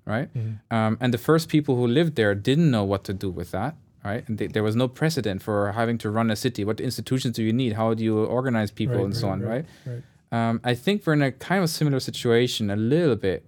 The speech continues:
Speaker 1: with this, you know, hugely influential social media platform, and also with the climate crisis that's happening ar-, at the same time, where we don't actually have a good idea of how we should do things better.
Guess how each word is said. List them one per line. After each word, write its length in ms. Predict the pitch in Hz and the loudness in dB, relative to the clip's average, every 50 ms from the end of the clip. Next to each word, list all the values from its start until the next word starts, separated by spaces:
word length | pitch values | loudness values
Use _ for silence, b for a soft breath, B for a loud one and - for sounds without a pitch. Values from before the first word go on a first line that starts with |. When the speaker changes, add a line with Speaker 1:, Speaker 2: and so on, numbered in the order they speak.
| _ | _
Speaker 1:
with 200 | - 110 - - | -4 -4 -4 -2
this, 320 | - 110 101 - - - - | -2 -4 -4 -4 -8 -10 -8
you 80 | 107 110 | -6 -4
know, 180 | 101 98 98 | -4 -4 -4
hugely 680 | 95 - - - - - 170 175 175 156 - - 135 123 | -6 -8 -10 -12 -4 0 2 2 2 2 0 -2 -2 -2
influential 560 | 120 113 - - 117 117 117 123 123 - - | -2 -4 -2 -2 -2 0 0 -2 -2 -2 -4
social 340 | - - 117 113 113 - 113 | -4 -2 -2 -4 -2 -2 -2
media 200 | 110 113 113 110 104 | -2 0 0 -2 -2
platform, 500 | - - 101 - - - 104 98 98 b b b b b b b | -4 -8 -10 -10 -8 -6 -4 -4 -4 b b b b b b b
and 140 | b 117 117 | b 0 2
also 180 | 143 165 165 160 | 2 2 2 0
with 120 | 135 - | 0 0
the 60 | - | -2
climate 380 | - - - 127 139 147 131 113 | -4 -2 0 0 2 2 0 -2
crisis 420 | - - 113 98 95 - 98 101 | -2 -2 -2 -2 -2 -4 -6 -8
that's 120 | - 101 - | -8 -8 -4
happening 400 | - 117 113 - - 107 107 107 | -4 -4 -4 -2 -4 -4 -4 -4
ar-, 120 | 101 - - | -4 -6 -6
at 260 | - 107 - 107 101 | -8 -6 -6 -8 -8
the 80 | - 104 | -10 -10
same 300 | - - 117 120 135 143 | -6 -4 -4 -2 -2 -4
time, 340 | 143 110 92 90 90 92 b b b b b b b b b | -4 -4 -4 -4 -4 -6 b b b b b b b b b
where 280 | - 120 117 117 113 - | 0 2 4 4 2 2
we 160 | 131 123 135 | 0 -2 -2
don't 260 | 131 127 135 151 170 139 | 2 2 2 2 2 2
actually 320 | 147 143 143 - 139 131 | 0 0 0 0 0 0
have 140 | 123 131 123 | 0 0 0
a 60 | 120 | 0
good 180 | 113 123 135 131 | 2 2 4 4
idea 440 | 123 113 113 - 123 135 147 131 82 | 4 2 2 0 0 2 2 2 2
of 160 | 90 98 - - | 0 -4 -6 -4
how 140 | - 123 135 | 0 0 0
we 160 | 139 131 127 | 2 0 -2
should 200 | 117 - 123 107 - | -2 -2 -4 -4 -2
do 140 | - 113 107 | -4 -4 -4
things 240 | - 117 110 101 | -4 -4 -4 -4
better. 340 | 101 - 101 107 101 - - | -4 -4 -4 -4 -4 -6 -8